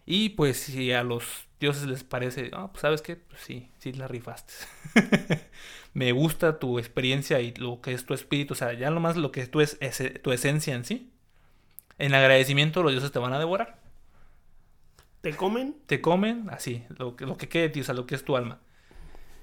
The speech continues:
Speaker 1: Entonces las almas se van a diluir y van a desaparecer en la eternidad. Y llegar al lugar donde no se habla, donde el misterio es tal que no hay palabras e idioma alguno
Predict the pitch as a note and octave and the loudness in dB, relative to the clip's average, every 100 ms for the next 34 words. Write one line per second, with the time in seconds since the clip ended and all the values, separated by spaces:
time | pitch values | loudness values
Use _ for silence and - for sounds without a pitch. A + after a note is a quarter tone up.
0 | - D3 D#3 F#3 F#3+ F#3+ G3 - - - | 0 2 4 6 4 2 -4 -6 -12 -8
1 | C3+ - E3+ F#3 G3 F#3+ - C#3+ C#3 D#3 | -6 0 0 0 -4 -6 -6 0 2 4
2 | E3 D3+ C#3 D#3 G3 - - - C3+ C3 | 4 2 0 0 -2 -8 -18 -8 -4 0
3 | D3 D3+ C#3 C3 A#2+ A#2 C#3 D3 C#3+ - | 2 2 0 -2 -2 0 -2 0 -2 -4
4 | G#2+ A#2 A#2 B2 - _ _ _ _ _ | -6 -6 -6 -8 -10 _ _ _ _ _
5 | _ _ _ _ _ - C3+ C3 C3 D3+ | _ _ _ _ _ -4 0 2 6 6
6 | E3+ C#3+ C3+ B2 D3 E3+ D3+ B2+ B2 B2+ | 6 2 2 4 6 4 0 -2 0 0
7 | - C3+ A#2 A2 - _ _ E3+ D3 C3+ | 0 -2 -2 -6 -12 _ _ -2 0 0
8 | C3+ B2+ B2+ A#2+ - E3 F#3 F3+ F#3 G#3 | 2 0 0 -2 -2 -2 -2 -2 -4 -4
9 | - D3+ C3 C#3 - D3+ D#3 E3+ F3 C#3 | -6 -2 0 0 2 4 4 2 0 -2
10 | B2 C3 D3+ D3+ D#3+ G3+ B3 | -2 0 2 2 2 0 -4